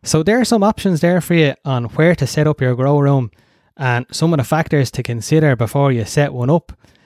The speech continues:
Now, I might not have thought of every option to here, and I might have left something out. So if you've got any other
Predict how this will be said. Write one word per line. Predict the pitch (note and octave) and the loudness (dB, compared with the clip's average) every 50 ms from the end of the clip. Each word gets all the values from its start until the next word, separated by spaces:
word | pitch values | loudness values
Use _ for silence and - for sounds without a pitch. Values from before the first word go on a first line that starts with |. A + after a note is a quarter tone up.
| _ _ _ _ _ - | _ _ _ _ _ -2
Now, | C#3+ D#3+ E3+ D#3+ D3+ | 0 2 2 2 0
I | D3+ | 0
might | D#3 G3 A3 A3+ G3+ | 2 2 2 2 2
not | G#3+ G#3 | 0 -2
have | G3 E3+ | -2 -4
thought | - D3+ E3+ F#3 F#3+ D#3 | -4 -2 -2 0 0 0
of | C3+ | 0
every | D3 E3 F3+ F3 D3 | 0 0 0 2 0
option | D3+ E3 E3 - - D3+ C#3+ C#3 | 0 0 -2 -4 -4 -4 -4 -2
to | C#3+ C3 | -2 0
here, | C#3 D3+ D#3 D3+ C#3 C3 - | 2 2 2 2 0 -2 -2
and | C3+ B2 B2+ B2+ B2 B2 B2+ | -4 -4 -2 -2 -4 -4 -6
I | B2 | -4
might | B2 D3+ F3+ F#3 | -2 0 2 2
have | D#3+ C3 | 2 2
left | D3+ E3 D3+ - | 2 0 0 0
something | - D#3 D3+ C3+ - B2 C3 | -2 -4 -4 -4 -4 -2 0
out. | D3 D3+ D3 - _ _ _ _ _ _ _ _ | 0 0 0 -4 _ _ _ _ _ _ _ _
So | - - - C3+ C3 B2+ - _ _ | -6 -2 0 0 0 0 -2 _ _
if | - C#3 - | -16 -8 -2
you've | F#3 A3 A#3 G3+ | 0 0 2 2
got | - G3 G3 F#3+ F3+ - | 2 2 2 2 0 -2
any | - F3+ F3+ F3 D#3+ E3 | -2 -2 -2 0 0 2
other | F3 E3+ F3 D#3+ C#3 B2+ | 2 2 2 2 2 0